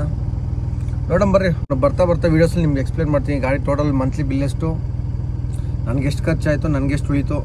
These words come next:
ಇದನ್ನೆಲ್ಲ explain ಮಾಡ್ತೀನಿ. ಸದ್ಯಕ್ಕೆ ಈ ವಿಡಿಯೋ ಎಲ್ಲಿಗೆ end ಮಾಡ್ತೀನಿ. I hope ನಿಮ್ಗೆ video ಇಷ್ಟ ಆಯಿತು ಅನ್ಸುತ್ತೆ. ನಿಮ್ಗೆ video ಇಷ್ಟ ಆದರೆ like, ಸಬ್ಸ್-, Like, share, subscribe ಮಾಡೋಂಥ ಮರೆಯೋಕೆ ಹೋಗ್ಬೇಡ್ರಿ. Plus bell icon ಒತ್ತಿ, so ನಿಮ್ಗೆ instant update ಸಿಗಲಿ ಅಂತ. ನಾನು ನಿಮ್ಗೆ next ವಿಡಿಯೋ ಸಿಗ್ತೀನಿ. Until then, take care, bye, ಜೈ ಶ್ರೀರಾಮ್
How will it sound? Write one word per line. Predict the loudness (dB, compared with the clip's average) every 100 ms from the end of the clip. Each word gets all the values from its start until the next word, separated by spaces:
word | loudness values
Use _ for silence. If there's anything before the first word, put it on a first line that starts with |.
| -2
ಇದನ್ನೆಲ್ಲ | -4 -2 -2
explain | -2 -2 -2 -2
ಮಾಡ್ತೀನಿ. | -2 -2 -2 -4 -4 -4 -4
ಸದ್ಯಕ್ಕೆ | -4 -2 0 2 2
ಈ |
ವಿಡಿಯೋ | 4 2
ಎಲ್ಲಿಗೆ | 2 0
end | 0
ಮಾಡ್ತೀನಿ. | 0 0 0
I |
hope | 0 0
ನಿಮ್ಗೆ | 0 0
video | 0
ಇಷ್ಟ | 0 2
ಆಯಿತು | 2 0
ಅನ್ಸುತ್ತೆ. | -2 -2 -2 -2 -4 -4 -4
ನಿಮ್ಗೆ | 0 2
video | 4 4
ಇಷ್ಟ | 2
ಆದರೆ | 0 2
like, | 0 0 -2
ಸಬ್ಸ್-, | -2 -4 -4 -4 -4 -4
Like, | -4 -2
share, | -2 -2
subscribe | -2 -2 -2 -2
ಮಾಡೋಂಥ | -2 -2 -2
ಮರೆಯೋಕೆ | -2 -2 -2
ಹೋಗ್ಬೇಡ್ರಿ. | -2 -2 -2 -2
Plus | -2 -2
bell | -2 0
icon | 0 -2 -2
ಒತ್ತಿ, | -2 -2
so | -2 -2
ನಿಮ್ಗೆ | -2 -2
instant | -2 -2 -2
update | -2 -2
ಸಿಗಲಿ | -4 -4 -2
ಅಂತ. | -2 -2 -4 -4 -4 -4 -2
ನಾನು | 0 2
ನಿಮ್ಗೆ | 2 2
next | 2 2 2
ವಿಡಿಯೋ | 0
ಸಿಗ್ತೀನಿ. | 0 -2 -2
Until | 0 -2 -2 -2
then, | -2 -2
take | -6 -4
care, | -4 -2
bye, | -2
ಜೈ | -2 -4
ಶ್ರೀರಾಮ್ | -6 -6 -6 -6